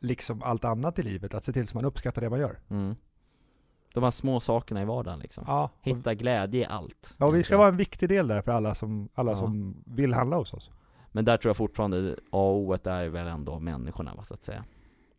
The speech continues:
Speaker 1: Ja, det måste vara det.
Speaker 2: Att det spelar ingen roll hur jävla bra butiken är om det inte är trevliga människor i butiken, va, så att säga. Eh,
Speaker 1: Ja, och det hänger ju på alla.
Speaker 2: Ja.
Speaker 1: Det hänger på de som jobbar i butiken kanske mest, för de
Speaker 2: Mm.
Speaker 1: är där mest och sätter miljön.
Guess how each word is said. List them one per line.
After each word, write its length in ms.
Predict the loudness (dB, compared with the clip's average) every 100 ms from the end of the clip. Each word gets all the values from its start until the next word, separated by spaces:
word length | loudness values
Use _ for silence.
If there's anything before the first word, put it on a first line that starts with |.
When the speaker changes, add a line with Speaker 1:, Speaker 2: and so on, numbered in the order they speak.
| -4
Speaker 1:
Ja, 80 | 0
det 60 | 4
måste 280 | 2 2
vara 200 | 2 2
det. 160 | 0 -4 -12 -20 -20 -20 _ _ _
Speaker 2:
Att 160 | -6 -4
det 80 | 4
spelar 260 | 8 8
ingen 160 | 8 8
roll 260 | 8 6 2
hur 140 | 0
jävla 340 | 0 0 -2
bra 200 | 0 -2
butiken 420 | -2 -4 -6 -6 -8
är 120 | -10
om 160 | -10
det 60 | -10
inte 240 | -8 -8
är 40 | -4
trevliga 360 | -2 -2 -4
människor 460 | -6 -6 -8 -4 -4
i 40 |
butiken, 440 | -4 -4 -6 -6 -8
va, 60 | -10
så 100 | -12
att 80 | -12
säga. 160 | -12 -14 -18 -14
Eh, 100 | -12 -12 -12 -6
Speaker 1:
Ja, 80 | 0
och 80 | 6
det 80 | 6
hänger 220 | 6 4
ju 40 | 6
på 80 |
alla. 240 | 6 4 0 0
Speaker 2:
Ja. 240 | 0 0 -6 -18 -20 _ _ -4
Speaker 1:
Det 80 | -2
hänger 160 | 0
på 80 | 2
de 140 | 2
som 200 | 2 2
jobbar 260 | 4 6 6
i 60 | 4
butiken 500 | 2 0 0 -2 0
kanske 240 | -2 -2
mest, 380 | -4 -4 -8 -16
för 180 | -2 2
de 120 | 4
Speaker 2:
Mm. 100 | 4
Speaker 1:
är 60 | 2
där 80 | 0
mest 320 | -2 -4 -6
och 60 | -6
sätter 300 | -6 -4 -2
miljön. 500 | -2 0 2 0